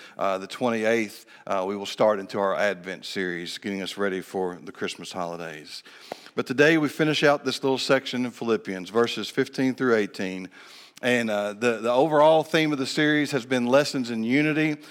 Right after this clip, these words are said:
Our little extra subtitle there that's in your, uh, bulletin that you might see today is this,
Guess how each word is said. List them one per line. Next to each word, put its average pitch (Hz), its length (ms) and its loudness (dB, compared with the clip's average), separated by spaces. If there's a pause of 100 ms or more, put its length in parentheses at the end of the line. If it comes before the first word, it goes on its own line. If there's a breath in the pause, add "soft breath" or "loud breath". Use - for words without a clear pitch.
(240 loud breath)
Our 123 180 6
little 139 320 4
extra 143 400 2
subtitle 147 680 4
there 143 260 4
that's 135 220 0
in 139 100 4
your, 127 240 2 (180 loud breath)
uh, 113 200 4
bulletin 147 500 4
that 131 140 -2
you 135 80 -2 (120)
might 135 200 0
see 143 320 4
today 139 500 4
is 117 300 0
this, 101 560 -2